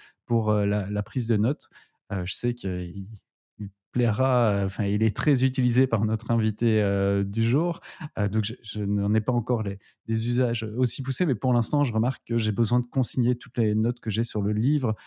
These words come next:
euh, notamment en, en lisant plein d'autres choses. Je vais voir dans une, dans une introduction, euh, une manière de tourner l'introduction. Je vais me dire, « Ah, tiens, ça, je peux le, le garder. » Je vais voir, euh, une manière de, de traiter un sujet ou même de tourner un titre. Je vais le,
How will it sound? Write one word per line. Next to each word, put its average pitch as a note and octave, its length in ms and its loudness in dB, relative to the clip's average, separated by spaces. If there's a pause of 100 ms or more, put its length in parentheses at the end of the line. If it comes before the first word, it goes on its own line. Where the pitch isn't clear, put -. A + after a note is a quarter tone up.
(220)
euh, A2 80 4
notamment A#2 500 2
en, G#2+ 180 -2
en - 20 4
lisant A2+ 320 2
plein B2+ 280 0
d'autres A#2+ 300 0
choses. D3+ 400 2 (260)
Je A2 120 0
vais A2 40 4
voir A#2+ 240 2
dans G#2+ 120 2
une, G2 480 0 (360)
dans G#2+ 220 -4
une G#2 200 0
introduction, B2 840 2 (340)
euh, G#2 320 2
une B2+ 140 6
manière A2+ 320 4
de A2+ 100 2
tourner A#2 240 2
l'introduction. A2+ 580 2
Je G#2+ 100 0
vais G#2+ 40 4
me G2+ 60 2
dire, « G#2+ 140 -2
Ah, C#3+ 140 -2
tiens, B2 160 -2
ça, B2+ 140 -4
je - 160 -6
peux B2 140 2
le, G#2 260 2
le A2 140 2
garder. » B2 460 2
Je A2 140 -2
vais G#2+ 60 4
voir, A2 400 -2 (380)
euh, A2 180 2
une B2 140 4
manière A2 400 4
de, A2 100 2
de A2 180 2
traiter - 360 0
un A#2+ 100 6
sujet A#2+ 480 4
ou A#2+ 120 4
même A2+ 180 6
de A#2 100 6
tourner A#2 300 2
un A#2 100 4
titre. A#2+ 380 -2
Je G2+ 100 0
vais G2+ 60 0
le, G#2 120 -2